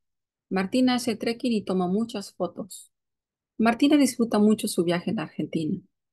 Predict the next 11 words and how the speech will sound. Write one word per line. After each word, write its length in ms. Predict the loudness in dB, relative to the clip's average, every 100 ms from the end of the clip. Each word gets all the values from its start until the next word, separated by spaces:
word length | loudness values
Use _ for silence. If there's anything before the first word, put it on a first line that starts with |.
| _ _ _ _ _
Ella 240 | 2 4 4
aprende 340 | 4 4 4
sobre 260 | 4 4 4
la 160 | 0
cultura 400 | 0 -4 0 2
y 40 | 2
los 160 | 2
diferentes 560 | -2 -4 -2 -2 -2 -6
paisajes 920 | -4 -2 -2 -4 -10 -4 -4 -2 -2
del 160 | -2 -2
país. 380 | -4 -4 -8